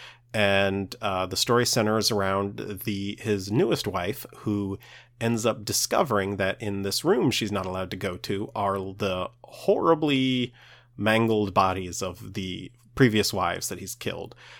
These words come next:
So she writes to her relatives and lets them know, like, "This is going on. Uh, please come help me."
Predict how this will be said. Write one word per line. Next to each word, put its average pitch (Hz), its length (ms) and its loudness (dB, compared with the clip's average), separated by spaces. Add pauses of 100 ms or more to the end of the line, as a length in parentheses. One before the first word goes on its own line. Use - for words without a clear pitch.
(120)
So 98 640 4
she 113 480 2
writes 101 440 2
to 107 120 0
her 98 260 2
relatives 104 580 2
and 101 120 -4
lets 95 200 -4
them 101 160 -2
know, 110 280 4
like, 90 280 -4
"This - 180 -4
is - 60 -10
going 92 240 -2
on. 135 400 6 (460)
Uh, 92 420 -2 (160)
please 101 280 2
come 98 160 -2
help 135 220 4
me." 104 300 2